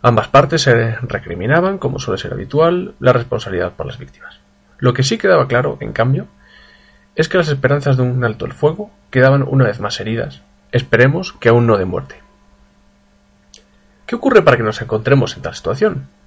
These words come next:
Como quizá recuerde el oyente, el cinco y diecinueve de septiembre se firmaban respectivamente el protocolo y el memorándum de Minsk.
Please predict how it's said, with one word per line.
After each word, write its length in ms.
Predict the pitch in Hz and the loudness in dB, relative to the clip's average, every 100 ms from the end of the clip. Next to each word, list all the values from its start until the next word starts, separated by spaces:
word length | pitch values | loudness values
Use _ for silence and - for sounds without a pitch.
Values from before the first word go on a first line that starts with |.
| _ _ _ _ - | _ _ _ _ -6
Como 180 | 117 120 | -4 -2
quizá 240 | 123 - | 0 0
recuerde 360 | - 214 180 156 | 0 0 0 0
el 60 | |
oyente, 460 | 127 151 156 135 - - _ _ _ _ _ - | 0 -2 -2 -4 -8 -12 _ _ _ _ _ -8
el 100 | 113 | -8
cinco 380 | - 185 196 170 | -4 -4 -2 0
y 20 | |
diecinueve 420 | 135 123 123 127 | 0 0 0 0
de 100 | 107 | -2
septiembre 520 | - - 120 135 156 | -6 -4 0 0 0
se 140 | - 131 | -6 -8
firmaban 360 | 123 120 131 | -4 0 0
respectivamente 840 | 127 - 101 117 101 120 135 151 123 | 0 -6 -8 -4 -4 -4 -6 -6 -6
el 80 | 117 | -4
protocolo 580 | 107 104 95 147 180 - | -4 -6 -6 -6 -6 -6
y 60 | 120 | -4
el 80 | |
memorándum 680 | 117 101 104 117 113 120 - | -2 -2 -2 -2 -4 -6 -8
de 100 | 87 | -8
Minsk. 360 | 87 - - | -8 -12 -16